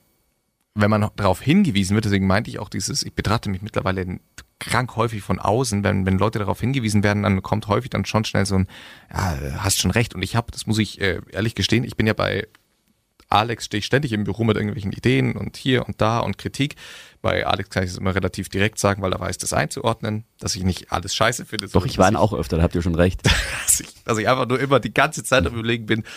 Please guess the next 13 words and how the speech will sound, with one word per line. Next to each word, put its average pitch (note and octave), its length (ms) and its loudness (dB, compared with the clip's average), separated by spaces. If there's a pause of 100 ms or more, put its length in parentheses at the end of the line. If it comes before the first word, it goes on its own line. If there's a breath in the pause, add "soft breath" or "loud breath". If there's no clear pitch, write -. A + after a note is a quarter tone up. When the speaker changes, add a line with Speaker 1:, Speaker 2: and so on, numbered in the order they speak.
(100)
Speaker 1:
„Wie E3 160 6
schaffe D#3 300 2
ich's, - 120 -10
das C3+ 160 2
alles C#3 300 -2
hier G#2+ 240 2
noch C3+ 320 2
weiterzubringen?“ - 600 -2
und - 80 -12
bla E2+ 220 -6
und - 200 -12 (560)
so. G3+ 240 4 (500 loud breath)
Ähm, G#2+ 360 2